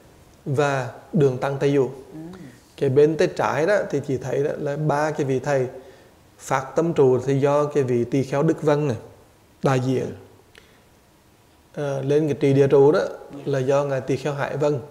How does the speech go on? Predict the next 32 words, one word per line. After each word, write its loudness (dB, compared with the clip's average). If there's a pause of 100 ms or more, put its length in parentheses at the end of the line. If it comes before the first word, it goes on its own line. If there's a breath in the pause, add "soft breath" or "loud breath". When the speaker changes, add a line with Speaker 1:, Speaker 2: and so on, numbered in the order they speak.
(720 soft breath)
Speaker 1:
Và -4
lên 2
tu 2
hành 0
trụ 4
là 0
do 0
cái -4
tỳ -2
kheo -2
mà -4
Thập -6 (240)
Thiền 0
trụ. 0 (1300 soft breath)
Rồi -4
bây 2
giờ 8
là 8 (460)
bên 2
tay 2
phải 0
đó 0 (960)
thì -2
chị 0
bắt -2
đầu 4
thấy -2
là 0
những -4
con -4
yêu 2
quái. 0